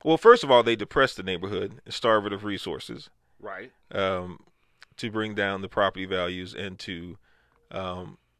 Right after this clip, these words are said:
Speaker 1: coerce people to leave. And then they gentrify it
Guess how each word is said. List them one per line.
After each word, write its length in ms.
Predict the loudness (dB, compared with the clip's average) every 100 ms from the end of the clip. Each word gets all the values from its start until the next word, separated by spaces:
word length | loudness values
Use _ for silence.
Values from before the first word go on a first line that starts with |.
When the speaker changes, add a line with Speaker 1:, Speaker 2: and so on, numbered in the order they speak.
| -8
Speaker 1:
coerce 420 | -2 2 2 0
people 300 | -4 -10 -10
to 100 | -12
leave. 380 | -8 -8 -8 -14 _ -20 _ _ _ _ _
And 160 | -4 0
then 80 | 0
they 100 | 0
gentrify 640 | 0 -2 0 6 6 6
it 100 | 2